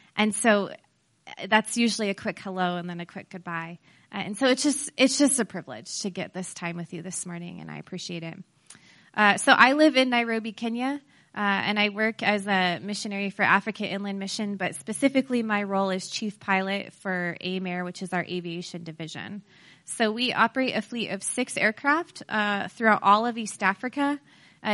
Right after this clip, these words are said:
you can divide the six airplanes between three big planes and three small planes. <laughs> So we have, uh, kinda two of each. The small planes seat six,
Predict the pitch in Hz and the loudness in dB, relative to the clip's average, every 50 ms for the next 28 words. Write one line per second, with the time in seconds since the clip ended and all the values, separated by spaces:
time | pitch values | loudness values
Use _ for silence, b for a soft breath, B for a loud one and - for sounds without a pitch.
0 | 165 95 107 - 233 254 240 - 294 262 240 240 220 233 220 220 226 233 240 226 | -2 -2 -4 -2 -2 -2 4 4 4 6 6 4 4 6 6 6 6 6 4 0
1 | - - 214 214 - - - - 240 214 - - - 226 220 - - 254 240 240 | 0 0 0 0 0 -2 2 2 2 2 2 2 2 2 2 2 0 0 2 2
2 | 247 226 - - 220 202 - 226 202 190 190 - - 247 262 254 254 220 240 240 | 2 0 -2 -6 -8 -6 -4 -4 -4 -4 -4 -6 -10 -10 -10 -10 -8 -4 -2 -2
3 | 240 240 - - 269 262 269 277 269 - - 220 214 220 - - - 233 226 220 | -2 -2 -4 -2 0 4 4 4 4 4 2 0 0 0 -2 -4 -6 -4 -2 -2
4 | - - 220 202 202 202 - 202 - - 101 185 202 - - - - - 269 262 | -2 0 0 0 0 -2 -4 -10 -12 -12 -12 -12 -10 -10 -10 -10 -10 -10 -10 -10
5 | B B B B B B B B - - - 214 208 202 190 214 214 214 208 202 | B B B B B B B B -8 2 4 4 4 4 2 0 -2 2 2 2
6 | 190 180 - - - - 190 175 165 151 - - - _ - - 202 175 175 - | 2 0 -4 -6 -2 0 0 0 -2 -6 -10 -14 -18 _ -12 -6 -6 -6 -6 -6
7 | - - - 233 208 196 190 180 185 180 175 - - - 208 196 - 220 214 208 | -8 -4 0 2 2 2 2 0 -2 -4 -4 -4 -6 -8 -6 -4 2 4 4 4
8 | 208 208 233 214 202 202 196 - - 208 190 - - - - 247 269 269 - - | 4 2 0 0 2 0 0 -4 -6 -6 -6 -6 -4 -2 -2 -2 -2 -2 -6 -12
9 | - - | -12 -12